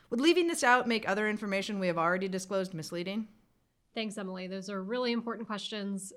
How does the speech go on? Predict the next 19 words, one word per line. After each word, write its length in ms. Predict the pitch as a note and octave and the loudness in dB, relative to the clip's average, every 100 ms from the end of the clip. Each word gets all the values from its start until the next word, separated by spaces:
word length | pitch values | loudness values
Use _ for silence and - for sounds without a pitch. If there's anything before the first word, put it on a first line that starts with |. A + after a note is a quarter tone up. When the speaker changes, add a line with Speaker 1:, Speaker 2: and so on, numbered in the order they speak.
| A3+ | -8
Speaker 2:
definitely 480 | G3+ G#3 G3 G#3 F#3+ | -6 -4 -6 -6 -6
ones 260 | F#3 F#3 | -6 -8
that 120 | F#3 | -10
you 120 | G3+ F#3+ | -8 -8
and 100 | F3+ | -8
I 120 | F3 | -8
think 280 | F#3 F#3 - | -10 -12 -12
through 220 | G3 F#3 | -12 -10
together 460 | F#3+ F3+ F3+ F3 - | -12 -12 -10 -10 -8
all 160 | G#3+ | -8
the 80 | G3+ | -8
time. 360 | G3 F3 E3+ F#3 _ - _ _ | -6 -6 -6 -10 _ -20 _ _
And 160 | A3 A3 | -4 -2
look, 160 | G3+ | -4
I 140 | G3+ G#3 | -2 -2
know 280 | A3+ C#4 | 0 0
the 220 | C#4+ C4 G#3+ | 0 -4 -6
answer 540 | A3+ A3+ A3 A3 G#3+ | -8 -8 -8 -8 -10
is 200 | - | -12